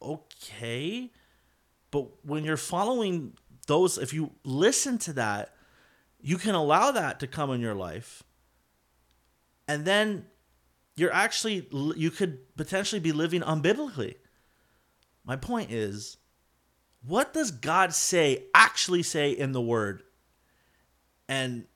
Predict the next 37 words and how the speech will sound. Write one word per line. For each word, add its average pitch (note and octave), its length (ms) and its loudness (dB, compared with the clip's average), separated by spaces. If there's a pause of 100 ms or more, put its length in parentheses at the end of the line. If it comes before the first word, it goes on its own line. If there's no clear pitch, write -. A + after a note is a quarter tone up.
(280)
my D#3 200 2
ultimate E3 480 0
point D3 340 -6
is, A2+ 300 -4
like, A2+ 200 -8
with, A#2+ 440 -6
for A#2+ 100 -6
Christian C3+ 380 -4
service, D3 560 -4 (420)
we A2 140 -6
believe C#3+ 360 -2
Bible, A2 560 -4 (160)
the A#2 140 -4
Bible D3 560 2
is C3 380 -2 (400)
God's A#2 520 -2
Word. G#2+ 360 -4
It's - 200 -12
only C#3 300 -4
God's G#2+ 380 -6
Word. F#2 180 -6 (320)
And A#2 220 -6
only D#3 260 -2
through D3 220 -6
the B2 80 -4
Scriptures A#2 640 -4
do - 240 -4
we B2 240 -2
find B2+ 400 -4
out B2 160 -2
what A2 140 -6
God A#2 220 0
has A#2 220 -4
to G2+ 100 -12
say G#2+ 440 -2 (720)
about B2 240 0
anything. C#3 380 -2